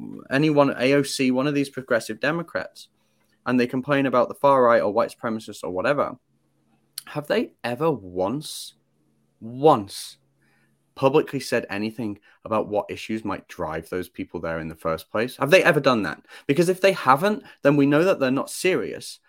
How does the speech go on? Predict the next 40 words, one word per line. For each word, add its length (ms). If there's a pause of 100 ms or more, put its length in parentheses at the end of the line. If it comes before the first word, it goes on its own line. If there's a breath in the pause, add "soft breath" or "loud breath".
(120)
about 240
tackling 380
the 60
problem. 500 (320)
Like, 160 (160 soft breath)
we 140
know 240
it's 240
really 320
just 240
politics. 640
Like, 140
'cause 140
what 160
do 80
they 80
want 160
them 100
to 120
do? 120
Do 100
they 120
just 200
want 120
those 200
extremists 580
that 140
they 120
don't 160
like 180
to 100
die? 440 (360 loud breath)
I 80
don't 160
want 220
A 140
O 80
C 240
to 120
die. 440